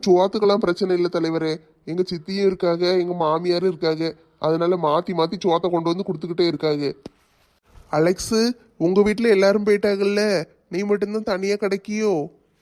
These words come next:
ஆமா அண்ணாச்சி, மாலா, அம்மா, என் மாவன் எல்லாரும் ஊருக்கு போயிட்டாங்க,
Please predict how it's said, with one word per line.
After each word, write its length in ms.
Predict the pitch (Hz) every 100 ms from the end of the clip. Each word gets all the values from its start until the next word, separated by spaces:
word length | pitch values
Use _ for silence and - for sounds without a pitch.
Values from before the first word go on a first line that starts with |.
| _ _ _ _ _ - 170
ஆமா 220 | 185 196
அண்ணாச்சி, 320 | 190 185 196 190 _ - 165
மாலா, 320 | 170 175 185 190 175
அம்மா, 220 | 180 185 190
என் 80 | 185
மாவன் 320 | 170 165 185 - - 165
எல்லாரும் 280 | 180 185 180
ஊருக்கு 200 | 180 170
போயிட்டாங்க, 380 | 160 165 156